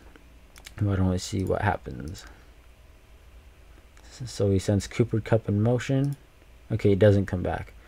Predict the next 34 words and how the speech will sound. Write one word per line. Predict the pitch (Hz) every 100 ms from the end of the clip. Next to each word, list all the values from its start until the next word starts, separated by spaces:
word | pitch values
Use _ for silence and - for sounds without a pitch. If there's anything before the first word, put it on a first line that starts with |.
| - - - -
But | 117
basically | 120 139 - 135
that | 139
motion, | 139 139 135 147 147 113
d-, | 120 - - - - -
no | 113 110
one | 113
follows | 101 117 120 -
him, | 139 147 139
meaning | 120 110 107 101 -
the | 104
Saints | - 101 92
are | 104 98
in | 92
zone | 92 92 90
coverage. | 90 104 98 104 98
Alontae | 87 104 113 120 107 104
Taylor | 107 107 110 110 107 - - - - - - - - - - - -
had | - 117
a | 107
lot | 104 123
of | 135 117
trouble | - 139 123 123
in | 117
this | 110
game | 117 120 117 101
with | 104 -
his | 98
eyes | 107 110 113 110
being | 113 117 104
caught | - 110
in | 98
the | 95
backfield. | 95 120 117 - 101 98 104